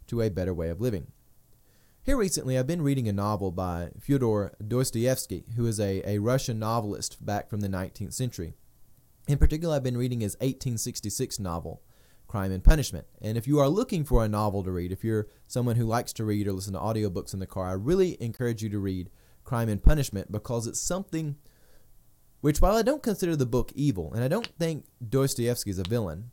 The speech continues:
he introduces a lot of concepts which I think, and I think you can make a strong case for this,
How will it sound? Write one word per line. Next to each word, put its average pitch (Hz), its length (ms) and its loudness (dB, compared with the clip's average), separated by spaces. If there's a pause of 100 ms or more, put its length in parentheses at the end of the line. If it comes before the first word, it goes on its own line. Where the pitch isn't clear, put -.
(360)
he 170 140 4
introduces 147 720 0
a 110 60 2
lot 110 240 2
of 127 140 -2
concepts 120 720 -4 (220)
which 120 220 -2
I 113 100 2
think, - 600 0 (340)
and 101 100 -6
I 107 160 -2
think 127 220 -8
you 135 100 -6
can 120 120 -2
make 117 140 -4
a 104 60 -4
strong 101 240 -6
case 139 220 -2
for - 100 -8
this, 90 240 -6